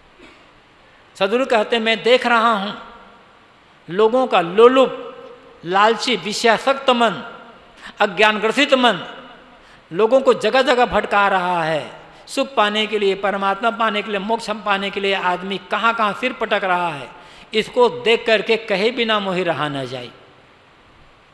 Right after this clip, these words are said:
बिना कहे मुझसे रहा नहीं जाता। मैं कहता हूँ लो-, लोगों को, "तुम भटक रहे हो, गलत जगह में माथा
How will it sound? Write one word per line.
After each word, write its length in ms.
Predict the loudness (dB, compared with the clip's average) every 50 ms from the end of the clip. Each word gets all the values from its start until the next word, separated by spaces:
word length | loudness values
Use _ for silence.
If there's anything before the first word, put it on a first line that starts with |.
| _ _ _ _ _ _ _ _ _ _ _ -20 -20 -20 -20 -20 -8
बिना 300 | -4 -2 0 2 2 2
कहे 160 | 2 0 -2 -2
मुझसे 260 | -2 -2 0 0 0
रहा 180 | 0 0 0
नहीं 140 | 0 0 0
जाता। 280 | 2 2 0 0 0 -2
मैं 160 | -2 -2 -2
कहता 220 | -2 -2 0 0
हूँ 140 | 0 0 0
लो-, 240 | -2 -4 -4 -4 -4
लोगों 340 | -2 -2 -2 -2 -2 -4 -4
को, 180 | -2 -2 -2
"तुम 220 | -2 -2 -2 -2 0
भटक 300 | 0 0 2 2 2 2 2
रहे 220 | 2 4 4 2
हो, 300 | 2 2 0 -2 -2 -6 -10 -16 -18 -20 -20 -20 -20 -20 -20 -20 -20 -20 -20 -20 -12 0
गलत 240 | 4 4 4 4 4
जगह 260 | 2 2 4 4 4
में 120 | 4 4
माथा 300 | 4 4 4 4 4 2